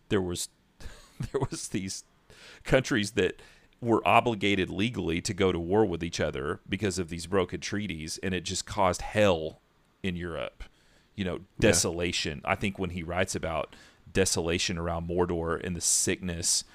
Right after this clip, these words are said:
Speaker 1: I think that he probably is drawing pretty directly from the trench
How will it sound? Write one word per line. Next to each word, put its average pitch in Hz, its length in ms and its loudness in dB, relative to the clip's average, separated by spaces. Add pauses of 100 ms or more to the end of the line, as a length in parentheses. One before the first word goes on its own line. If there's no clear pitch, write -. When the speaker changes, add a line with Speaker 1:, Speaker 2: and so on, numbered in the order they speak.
(640)
Speaker 1:
I 107 160 6
think 92 200 -2
that 80 140 -2
he 90 160 -2
probably 85 380 2
is 85 100 -6
drawing 87 280 0
pretty 90 320 -2
directly 85 540 -4
from 82 360 -8
the 90 80 -6
trench - 480 -4